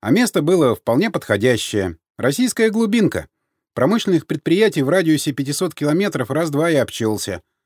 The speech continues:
А народ в окрестных деревнях без работы мается. Так-то оно так, но почему именно в Лиходеевке? Сам же говорил, вокруг болота да леса.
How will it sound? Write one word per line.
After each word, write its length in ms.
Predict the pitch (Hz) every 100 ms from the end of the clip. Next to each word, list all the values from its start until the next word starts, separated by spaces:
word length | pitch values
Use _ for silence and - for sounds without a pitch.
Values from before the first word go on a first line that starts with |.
| _ _ _
А 80 | 110
народ 300 | 135 214 226
в 60 | 180
окрестных 480 | 147 170 151 147
деревнях 420 | 127 156 143 123 95
без 180 | 151 196
работы 420 | 185 120 113 110
мается. 560 | 110 98 95 - 90 - _ _ _ _ _ _ _ _
Так-то 340 | 90 98 - 110
оно 180 | 123
так, 300 | 127 143 104
но 180 | - 92
почему 440 | 82 92 - 113 139
именно 340 | 117 127 120
в 60 | 120
Лиходеевке? 840 | 117 131 135 147 101 80 - 71 _ _ _ _ -
Сам 240 | 160 151
же 80 | 110
говорил, 420 | 98 92 82 67 _ _ _ _
вокруг 400 | 90 98 180 131
болота 680 | 90 95 113 151 110 98 82
да 120 | 82
леса. 480 | 82 - 131 143